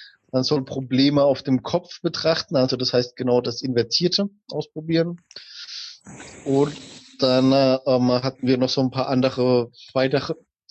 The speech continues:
vertiefende Handlungen, die einfach darauf abzielen, auch bekannte Muster einfach zu verändern.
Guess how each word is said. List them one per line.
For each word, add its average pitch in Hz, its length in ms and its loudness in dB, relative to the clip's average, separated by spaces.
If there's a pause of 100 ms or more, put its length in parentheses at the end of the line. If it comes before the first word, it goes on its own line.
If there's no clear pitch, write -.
vertiefende 143 800 0
Handlungen, 135 600 2 (1400)
die 139 80 2
einfach 139 240 0
darauf 127 380 -2
abzielen, 135 500 0
auch 123 380 0
bekannte 135 420 -2
Muster 127 380 2
einfach 117 340 -2
zu - 200 -8
verändern. 98 640 -4